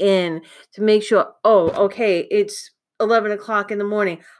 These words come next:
I should be at forty ounces by now. Oh, it's three o'clock in the afternoon. I should be at eighty ounces." And don't have any more ounces after three thirty because you gotta get on the subway to go home and you don't wanna get stuck.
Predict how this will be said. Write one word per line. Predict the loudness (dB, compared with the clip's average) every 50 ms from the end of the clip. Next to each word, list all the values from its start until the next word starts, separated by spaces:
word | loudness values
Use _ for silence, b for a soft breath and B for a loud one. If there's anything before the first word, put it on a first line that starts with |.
| b b -2
I | -2 -2
should | -2 -2 -6 -6 -2
be | 0 0 0
at | 0
forty | 0 -2 -2 0 2 2 2 2
ounces | 0 0 -2 -4 -4 -8 -10 -10 -8
by | -8 -8 -6 -6
now. | -6 -6 -6 -6 -8 -10 -12 b b b b b b b
Oh, | 4 4 6 6
it's | 4 2 -2 -6
three | -4 0 2 2
o'clock | 2 2 0 0 0 0 0 -2
in | -4 -2
the | -2 0 0
afternoon. | 0 -2 -4 -6 -8 -8 -6 -4 -2 -2 -4 -4 -6 -10 b b b b b b
I | -2 -2
should | -2 -2 -4 -4 -2
be | 0 2 2 2
at | 2 2
eighty | 2 2 2 2 2 2 0 0
ounces." | -2 -4 -6 -6 -8 -8 -8 -8 -10 -12 -10 -6
And | -4 -4 -4 -6 -10 -14 _ _ _ _ _ _ _ _
don't | -2 0 0 0 -2 -4 _ _ -16 -8
have | -6 -4 -2 -2
any | -2 -2 -2 -4 -4 -6 -8 -8
more | -4 -2 0 0 0
ounces | 0 -2 -4 -4 -6 -6 -4
after | -4 -4 -4 -4 -6 -10
three | -10 -6 -4 -4 -4 -4 -4
thirty | -4 -2 -2 -2 -4
because | -4 -6 -6 -6 -6 -10 -10 -8
you | -10 -8
gotta | -4 -2 0 0 2
get | 2 0 0
on | 0 -2
the | -2
subway | -2 -2 -2 -2 0 0 0
to | 0 2
go | 0 -2
home | 0 0 0 0 0 -2
and | -4 -4 -6
you | -10 -10 -8 -2
don't | 0 0 0
wanna | 2 0 -2 -2
get | -2 -4 -6
stuck. | -4 -4 -2 -2 -2 -4